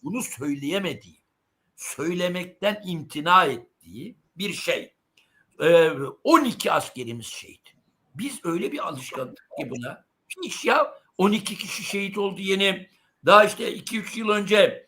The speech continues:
e, ne oldu? İdlib'de "Biz oralara hakimiz, şimdi gidiyoruz oraya." dedik. Elliye yakın askerimiz bombalandı. Kim tarafından?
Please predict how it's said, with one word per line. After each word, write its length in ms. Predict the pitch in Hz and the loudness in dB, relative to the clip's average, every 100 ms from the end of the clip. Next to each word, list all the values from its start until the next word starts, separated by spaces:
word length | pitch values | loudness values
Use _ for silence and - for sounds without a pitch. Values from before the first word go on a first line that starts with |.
| _ _ _ | _ _ _
e, 340 | 156 165 147 | 4 4 4
ne 80 | 143 | 2
oldu? 640 | 240 233 170 170 254 - _ _ _ | 2 2 0 -2 -2 -4 _ _ _
İdlib'de 840 | - 226 170 208 - 202 185 135 117 | -2 -2 -2 -6 2 6 8 6 0
"Biz 280 | 185 240 202 | -2 -2 2
oralara 480 | 220 220 220 214 208 | 2 4 4 4 6
hakimiz, 800 | 202 214 254 262 262 254 185 262 - - | 2 0 -2 -2 -2 -4 -10 -16 -20 -16
şimdi 420 | 254 262 269 247 240 | -10 -8 -6 -6 -6
gidiyoruz 460 | 220 233 226 196 | 0 2 2 4
oraya." 340 | 208 202 196 180 | 2 2 2 0
dedik. 420 | 185 247 - _ _ _ | -2 -4 -6 _ _ _
Elliye 500 | 139 143 151 147 202 | -4 -4 -4 -2 0
yakın 260 | 208 190 196 | 0 -2 -4
askerimiz 720 | 151 - - 151 170 190 185 _ _ _ | -6 -8 -8 -8 -6 -8 -10 _ _ _
bombalandı. 920 | 113 147 170 170 175 175 170 156 120 - | -4 -4 0 2 4 2 0 -6 -8 -8
Kim 240 | 277 277 | -6 -4
tarafından? 680 | - 180 165 185 202 262 | -2 -2 -2 -2 0 0